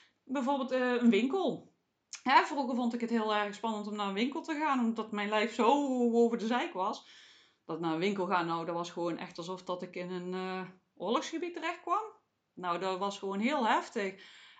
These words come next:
En doordat ik steeds technieken in mezelf heb toegepast om bij mezelf te komen,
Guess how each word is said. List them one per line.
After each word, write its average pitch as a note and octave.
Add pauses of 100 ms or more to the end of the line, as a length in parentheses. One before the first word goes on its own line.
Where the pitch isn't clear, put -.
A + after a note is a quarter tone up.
(120)
En A3+
doordat A3+
ik A3
steeds -
technieken B3+
in A3
mezelf G#3+
heb G#3
toegepast A3+
om G#3
bij G#3
mezelf G3+
te -
komen, E3+